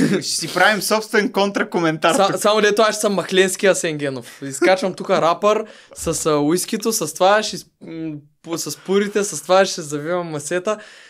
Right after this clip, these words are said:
Speaker 2: Не, нищо, че не пуша.
Speaker 1: Ще завиваш тютюн.
Speaker 2: Да, ще
Speaker 1: Добре.
Speaker 2: завивам тютюн.
Speaker 1: Ми, емо, виж сега, мисля, че това е един естествен такъв, а, край на нашия разговор. Ако искаш, кажи две хубави думи на тази камера за хората, които ни гледат и слушат. Между другото, вече съм и в
Speaker 2: Е, това ми е
Speaker 1: Spotify,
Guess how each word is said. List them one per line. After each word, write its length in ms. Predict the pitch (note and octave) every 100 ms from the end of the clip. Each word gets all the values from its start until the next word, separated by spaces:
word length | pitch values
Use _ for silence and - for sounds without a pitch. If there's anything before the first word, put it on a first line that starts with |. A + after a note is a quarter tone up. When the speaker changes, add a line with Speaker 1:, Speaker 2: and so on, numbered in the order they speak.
| _ -
Speaker 2:
Не, 180 | D3 C#3+
нищо, 200 | D3 -
че 120 | D#3
не 80 | D3+
пуша. 260 | D#3 - B2+ D#3 - E3+
Speaker 1:
Ще 200 | A#3+ G#3
завиваш 460 | G#3+ G#3 G3 F#3
тютюн. 420 | - E3 F3+ D3 C3+
Speaker 2:
Да, 360 | C#3 C3 B2+
ще 100 | B2+ F3
Speaker 1:
Добре. 200 | A#3 D#3+
Speaker 2:
завивам 320 | F#3 A3+ G3
тютюн. 400 | - - E3+ D3+ - - _
Speaker 1:
Ми, 180 | F#3+ F3+ - -
емо, 360 | F3 D#3+ D3+ -
виж 140 | D#3+
сега, 320 | - C3 B2 C3
мисля, 240 | D3+ C3+
че 120 | C3
това 180 | - C#3+
е 20 |
един 220 | B2+ C#3 C3
естествен 540 | B2 D3+ B2 - A#2
такъв, 400 | - C3+ - -
а, 180 | A#2+ B2 -
край 320 | D#3+ C#3 C3
на 120 | B2+
нашия 380 | B2+ B2+ B2+ D#3
разговор. 380 | F#3 D3+ D#3 E3
Ако 180 | -
искаш, 260 | D#4+ - -
кажи 240 | E3+ D#3+
две 180 | C3 C3+
хубави 340 | C3+ C3+ B2+ B2
думи 220 | C3 B2
на 140 | B2
тази 280 | - C3 A#2
камера 400 | - F#3+ E3+ E3
за 100 | D3
хората, 340 | - D3+ C#3+
които 300 | C#3 D3+ C3+
ни 120 | C#3 C3
гледат 380 | C#3 C#3+ C3+
и 40 | C3
слушат. 480 | - C3+ C#3 B2+ _ - - _
Между 200 | C3 B2+
другото, 260 | C3 B2+ B2+
вече 240 | B2+ -
съм 140 | B2+
и 60 | A#2+
в 40 | D3+
Speaker 2:
Е, 100 | D3+
това 180 | E3
ми 60 | E3
е 40 | E3
Speaker 1:
Spotify, 500 | D3+ C#3+ D#3 D#3